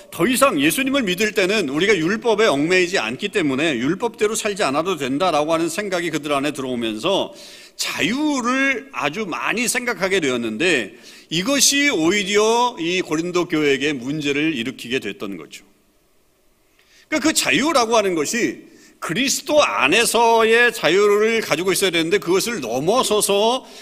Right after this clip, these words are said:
자기들이 마음대로 아무 것이나 할 수 있다라고 하는 생각을 하게 된 것입니다.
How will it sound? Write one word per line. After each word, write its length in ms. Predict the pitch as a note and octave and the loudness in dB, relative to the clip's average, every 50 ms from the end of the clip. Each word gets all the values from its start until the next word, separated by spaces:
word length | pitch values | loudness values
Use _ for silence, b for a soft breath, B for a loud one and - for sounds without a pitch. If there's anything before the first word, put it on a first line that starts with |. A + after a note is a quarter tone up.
| B B B | B B B
자기들이 600 | B - - C3+ C3+ E3 A3 G#3+ G#3 A3+ B3+ C#4 | B -4 0 0 2 2 2 0 0 -2 -2 -2
마음대로 1000 | B3+ - - A2 A2+ B2+ D#3 G#3+ A#3+ B3 A3 A#3 A3 A3 A3+ A#3+ B3+ C#4 C4+ B B B B B | -2 -4 -4 -2 2 2 2 2 0 0 2 2 2 4 2 2 2 0 -2 B B B B B
아무 480 | B - - G#2 B2 C#3+ G3+ B3+ C#4 B3 | B -6 -4 -2 -2 -2 -2 -2 0 0
것이나 480 | A#3 G#3+ - A3 G#3+ A3 A#3 B3 A#3+ | 0 0 0 0 0 0 0 0 -2
할 240 | - - - C#4+ C#4 G#3+ | -2 -2 -2 -2 0 0
수 260 | - - C#4 C4+ B3 | -2 -2 -2 -4 -6
있다라고 540 | G#3+ - - - G#3 G3+ F#3 F3+ F3 E3+ F3 | -6 -4 0 2 2 4 4 2 2 2 2
하는 180 | E3+ F3 F3 | 2 0 0
생각을 480 | F3 - - C4 C4 B3 A#3 G3+ G#3 F#3+ | -2 -4 -6 -6 -4 -4 -2 -2 0 0
하게 180 | D#3+ D#3 D#3+ | 0 -2 -2
된 180 | C#3 A#2 G2+ G2 | -4 -4 -6 -8
것입니다. 480 | F2+ E2 - - - - - - _ | -8 -10 -12 -14 -16 -20 -20 -20 _